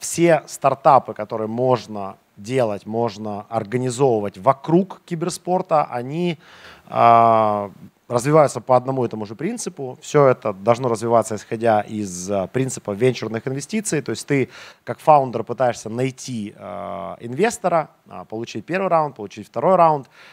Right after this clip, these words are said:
соответственно, каким-то образом оценить свой продукт. И всё это происходит только, ну,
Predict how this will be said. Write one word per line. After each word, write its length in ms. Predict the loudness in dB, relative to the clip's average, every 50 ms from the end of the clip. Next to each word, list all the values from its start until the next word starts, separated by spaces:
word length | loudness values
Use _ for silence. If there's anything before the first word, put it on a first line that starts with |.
| -20 _ _
соответственно, 680 | -8 -4 -4 -2 0 0 -2 -2 -2 -6 -8 -10 -10 -10
каким-то 360 | -10 -8 -8 -8 -2 0 0
образом 320 | 0 0 -2 -4 -6 -6 -6
оценить 480 | -8 -8 -6 -6 -4 -2 -2 -4 -4
свой 180 | -4 -4 -4 -2
продукт. 460 | -2 -4 -2 -2 -2 -4 -4 -8 -14 _
И 60 | -10
всё 140 | -4 -4 -2
это 140 | -2 -2 -4
происходит 460 | -4 -6 -6 -4 -8 -8 -8 -10 -14 _ _
только, 560 | 4 6 6 6 4 2 -2 -2 -2 -2 -4 -8 _ _
ну, 140 | -16 -16